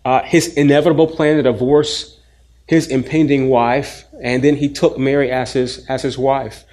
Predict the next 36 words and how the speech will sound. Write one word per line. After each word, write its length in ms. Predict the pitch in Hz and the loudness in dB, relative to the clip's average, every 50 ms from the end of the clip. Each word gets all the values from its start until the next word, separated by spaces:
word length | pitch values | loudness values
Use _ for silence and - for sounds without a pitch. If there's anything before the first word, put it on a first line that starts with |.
| - - - | -20 -20 -12
The 80 | - 139 | -10 -10
second 380 | - - 180 190 185 175 165 165 | 0 0 0 2 2 0 0 2
thing 240 | 165 160 160 156 | 2 2 4 4
would 120 | 147 147 127 | 4 4 4
be 500 | 143 143 143 143 143 139 - - - - - - | 4 4 4 4 2 0 -4 -16 -20 -20 -14 -2
Joseph 320 | 113 156 175 165 185 175 | 2 4 4 4 2 0
is 120 | - 170 - | -2 -2 -2
a 60 | 147 | -2
picture 320 | - - 165 - - - | 0 -2 -4 -2 -2 -2
of 180 | 139 139 - - | -2 -2 -2 -2
faith, 520 | - 165 160 127 110 - - - - _ _ _ _ _ _ _ _ _ - - | -4 -4 -2 -2 -6 -10 -14 -20 -20 _ _ _ _ _ _ _ _ _ -14 -4
living 320 | - 131 165 160 165 151 131 | 2 4 4 6 6 4 4
faith. 340 | - 139 117 104 101 - - - - _ - - _ _ _ _ _ _ _ _ _ _ _ _ _ _ _ _ - _ | 2 -2 -2 -2 -2 -8 -12 -20 -20 _ -20 -20 _ _ _ _ _ _ _ _ _ _ _ _ _ _ _ _ -20 _
He 160 | - 185 190 | 2 4 6
listened 460 | 165 151 160 185 180 - 214 202 190 | 8 8 8 6 6 6 4 4 4
to 60 | - - | 4 2
the 100 | 180 165 | 4 6
Lord. 360 | 160 156 139 117 104 92 - - - - _ _ _ _ _ _ _ _ _ _ _ _ _ _ _ _ _ _ _ _ _ - _ | 6 6 6 6 4 2 -4 -14 -20 -20 _ _ _ _ _ _ _ _ _ _ _ _ _ _ _ _ _ _ _ _ _ -20 _
He 140 | _ 180 185 | _ 2 4
was 140 | 180 170 135 135 | 4 4 4 4
able 180 | 165 170 180 | 4 4 4
to 80 | 156 135 | 4 2
silence 400 | - - 156 147 160 170 165 160 | 2 0 2 2 2 2 0 -2
his 120 | - 127 | -2 0
emotions 520 | 139 127 123 131 143 147 - - 165 160 156 | 2 2 4 4 2 2 2 0 -2 0 0
and 80 | 147 | 0
his 160 | 147 156 - | -2 -2 -4
fear 500 | - - - 143 139 139 147 151 151 151 - - - - - _ _ _ _ | -6 -4 -4 0 2 2 2 0 0 -4 -12 -20 -20 -20 -20 _ _ _ _
and, 320 | 131 131 135 135 135 135 - | -4 -2 0 0 -2 -2 -2
and 180 | 139 135 127 | -4 -4 -2
his 140 | 139 123 - | -2 -2 -2
shame, 560 | - - - 143 135 135 143 156 156 151 - - | -4 -2 -2 -2 -2 0 0 0 -2 -4 -6 -8
and, 300 | 131 131 131 131 131 - | -8 -6 -6 -6 -6 -6
and 160 | 123 135 123 | -8 -8 -4
he 160 | 147 160 160 | -2 0 2
obeyed. 600 | 160 147 123 135 139 151 151 123 101 98 - - | 2 2 2 2 0 0 0 -2 -4 -6 -12 -16